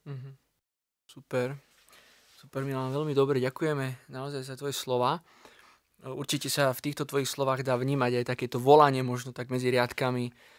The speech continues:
voči tým, ktorí majú túžbu, alebo teda aj prostriedky, aj vplyv, aby, e,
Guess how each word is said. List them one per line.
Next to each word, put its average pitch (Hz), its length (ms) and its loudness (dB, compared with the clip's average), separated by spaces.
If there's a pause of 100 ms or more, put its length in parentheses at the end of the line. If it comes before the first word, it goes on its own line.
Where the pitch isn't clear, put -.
(400)
voči 156 320 -6
tým, 214 160 -2
ktorí 127 320 -4
majú 147 320 2
túžbu, 131 400 -6
alebo 123 400 -2
teda 117 320 -6
aj 117 80 -8
prostriedky, 156 720 -2
aj 120 160 -6
vplyv, 143 320 -6
aby, 127 240 -4
e, 123 60 -14